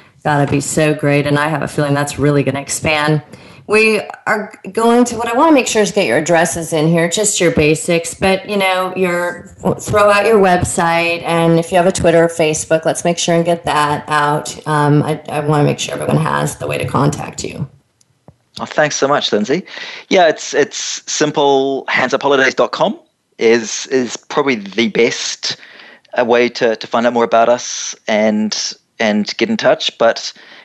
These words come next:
Speaker 2: at the same time, yeah, we do have a, a Twitter account, which is Hands Up Holidays. The, the Facebook is a little bit more complex. It's Facebook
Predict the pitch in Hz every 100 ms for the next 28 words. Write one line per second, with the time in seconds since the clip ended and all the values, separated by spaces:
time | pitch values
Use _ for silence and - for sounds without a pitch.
0 | _ 113 - 127 123 120 117 117 113 127
1 | 113 117 107 107 98 101 - 120 113 -
2 | 123 123 123 104 98 - - _ _ -
3 | 120 - 127 131 151 226 - - _ -
4 | - - - - 120 117 120 147 - 131
5 | - 120 107 127 123 131 120 120 110 113
6 | - 117 - 151 - - - - - -
7 | 110 - - - - - - - 123 113
8 | 123 117